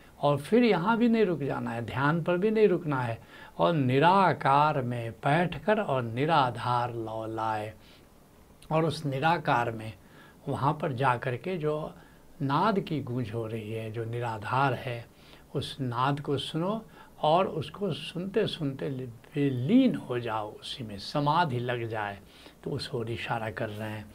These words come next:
कहते हैं बिहार के दरिया साहब कि "गगन मंडल बिच रचो चौतरा।" जैसे, अ, गांव में जाओगे, पुराने ज़माने की बात है कि हाट,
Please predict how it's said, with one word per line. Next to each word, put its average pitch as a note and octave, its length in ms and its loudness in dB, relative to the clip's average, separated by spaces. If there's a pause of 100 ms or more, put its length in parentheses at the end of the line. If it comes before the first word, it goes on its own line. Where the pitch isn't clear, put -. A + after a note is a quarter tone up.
(640)
कहते E3 220 4
हैं F#3 540 0 (100)
बिहार C#3+ 260 8
के C#3 120 0
दरिया B2 340 0
साहब D3+ 460 -2 (280)
कि E3+ 120 -6
"गगन C#3+ 520 6
मंडल A3+ 520 6
बिच G#3 240 2
रचो F#3 440 2
चौतरा।" C#3 840 0 (440)
जैसे, F#3 280 2
अ, F3+ 160 -2 (960)
गांव D3+ 300 2
में D3 160 0
जाओगे, C3+ 500 2
पुराने C3 800 -2
ज़माने B2 340 -2
की B2+ 140 -10
बात B2 300 -4
है B2+ 240 -6 (340)
कि D3+ 380 0
हाट, C#3+ 480 0